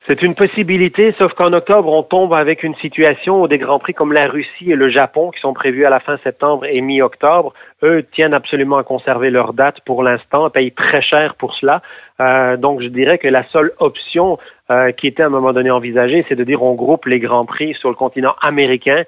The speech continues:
donc d'avoir le Grand Prix du Canada le dix-huit octobre, qui serait suivi de Austin le vingt-cinq et de Mexico le premier novembre. Mais on sait très bien qu'un Grand Prix du Canada le dix-huit octobre,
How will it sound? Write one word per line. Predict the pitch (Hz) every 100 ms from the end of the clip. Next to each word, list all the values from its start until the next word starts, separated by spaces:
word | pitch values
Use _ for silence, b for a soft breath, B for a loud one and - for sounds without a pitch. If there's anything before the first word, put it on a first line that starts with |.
| B B -
donc | 127 120
d'avoir | 123 147 139
le |
Grand | 120 123
Prix | 127 123
du |
Canada | 123 123 120 135
le | 123
dix-huit | 123 131 127
octobre, | 117 - 151 151
qui | 127
serait | - 127
suivi | - 127 131
de | 123
Austin | 117 104 139
le | 135 120
vingt-cinq | 117 113 131 135 127
et |
de | 117
Mexico | 117 - 123 139
le | 127
premier | - 123 120
novembre. | 113 139 175 - B B _
Mais | 120 131
on | 127
sait | 143
très | 131 131 131
bien | 156
qu'un | 135 117
Grand | 117
Prix | - 131
du | 120
Canada | 123 117 131
le | 135
dix-huit | 123 120 123
octobre, | 120 - 147 143